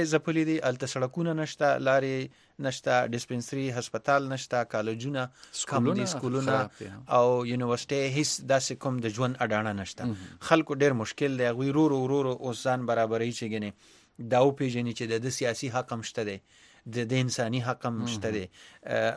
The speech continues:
Speaker 1: هغه آیین ته یې رادن نه کړه او هغه هم هغوی د چغو وروسته. بنیادي خبره دا ده چې، آه، کله ورته د ان اف سی نه اخلي، کله ورته سپیشل پیسې ورکوي.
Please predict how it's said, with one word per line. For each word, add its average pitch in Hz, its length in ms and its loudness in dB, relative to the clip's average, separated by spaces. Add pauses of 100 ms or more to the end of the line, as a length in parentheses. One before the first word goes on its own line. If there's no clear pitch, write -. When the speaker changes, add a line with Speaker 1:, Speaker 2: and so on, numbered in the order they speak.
Speaker 1:
هغه 113 180 0 (100)
آیین 135 220 2
ته 135 100 0
یې 120 40 4
رادن 110 300 2
نه 104 220 -4
کړه 92 120 -6 (100)
او 123 140 6
هغه 135 160 8
هم 151 100 2
هغوی 131 220 0
د 117 80 0
چغو 107 340 -2
وروسته. 98 320 -8 (360)
بنیادي 135 360 4
خبره 170 340 6
دا 185 160 12
ده 139 140 4 (520)
چې، 147 100 -2 (400)
آه، 139 260 -4
کله 160 320 6
ورته 151 260 6
د 131 180 2
ان 131 120 0
اف 131 120 -2
سی 175 180 -2
نه 170 100 2
اخلي، 147 360 0
کله 131 220 4
ورته 127 240 2
سپیشل 131 440 0
پیسې 123 280 -2
ورکوي. 107 400 -2